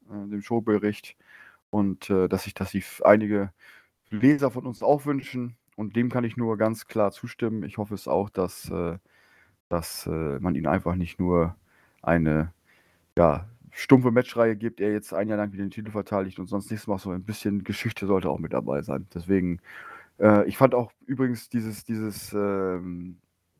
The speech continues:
ähm, in-, dieses Video, was die Fehde zwischen den beiden zusammen,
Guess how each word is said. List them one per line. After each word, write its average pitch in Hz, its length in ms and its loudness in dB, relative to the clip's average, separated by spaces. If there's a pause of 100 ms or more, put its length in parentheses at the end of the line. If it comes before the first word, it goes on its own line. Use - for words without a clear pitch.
(680)
ähm, 98 340 -12 (200)
in-, 143 220 0 (140)
dieses 104 400 -8 (140)
Video, 110 380 2
was 98 120 0
die 98 100 -4
Fehde 113 260 0
zwischen 101 260 -4
den 90 100 0
beiden 90 180 4
zusammen, 92 480 0